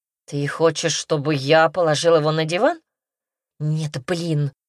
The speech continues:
я это сама себе говорю!» Вадим встает,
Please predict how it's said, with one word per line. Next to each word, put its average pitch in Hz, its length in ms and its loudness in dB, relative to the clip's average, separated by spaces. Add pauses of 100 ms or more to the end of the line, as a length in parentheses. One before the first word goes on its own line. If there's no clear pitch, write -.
(200)
я 196 140 0
это 190 140 0
сама 196 280 0
себе 196 340 0
говорю!» 165 420 2 (880)
Вадим 175 360 0
встает, 208 600 -6